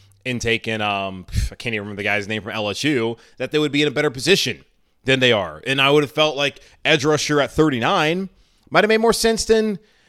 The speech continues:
getting a wide receiver at thirty-nine, even though early on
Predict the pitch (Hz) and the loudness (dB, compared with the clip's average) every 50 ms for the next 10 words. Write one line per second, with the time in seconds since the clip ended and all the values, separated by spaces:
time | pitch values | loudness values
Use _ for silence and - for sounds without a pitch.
0 | _ _ - - - 208 208 202 190 180 202 214 220 208 - - 262 277 247 190 | _ _ -2 2 2 4 4 4 4 4 6 4 4 4 2 0 0 0 0 0
1 | 156 120 - - 131 123 113 101 95 85 87 87 175 214 240 233 226 226 - 220 | -2 -2 0 0 0 0 0 -2 -4 -8 -8 -8 -6 0 2 4 4 6 6 6
2 | 226 220 202 180 170 220 233 208 190 185 190 202 | 6 8 6 6 4 2 2 2 2 0 -2 -6